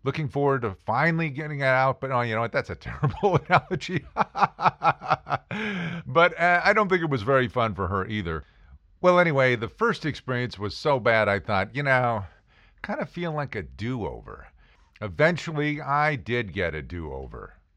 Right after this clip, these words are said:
But where do you do or doobie-doo that do-over? Because at that age, I had no apartment without roommates right there, uh, no house, no place of my own. Of course, I had the back seat of a car, but that's not very comfortable.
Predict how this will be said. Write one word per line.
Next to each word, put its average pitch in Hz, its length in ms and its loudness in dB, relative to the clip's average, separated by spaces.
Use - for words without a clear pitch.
But 135 180 0
where 185 240 0
do 202 260 -4
you 202 200 -4
do 104 340 -4
or 85 380 -4
doobie-doo 92 880 -4
that 90 420 -2
do-over? 98 480 -2
Because 135 520 -2
at 104 140 -8
that 214 220 4
age, 165 360 0
I 113 180 0
had 85 540 -6
no 95 340 -2
apartment 123 760 -2
without 78 380 -6
roommates 104 480 -2
right 87 220 -6
there, 73 340 -6
uh, 62 220 -8
no 135 220 2
house, 117 400 0
no 180 100 4
place 143 320 -2
of 113 80 -6
my 101 180 -2
own. 85 300 -6
Of - 120 -18
course, 113 220 -10
I 110 80 -6
had 92 200 -4
the - 40 -10
back 101 380 -6
seat 107 220 -8
of 73 100 -12
a 69 80 -8
car, 90 640 -6
but 92 320 -2
that's 131 380 -2
not 92 300 -6
very 82 260 -6
comfortable. 80 640 -12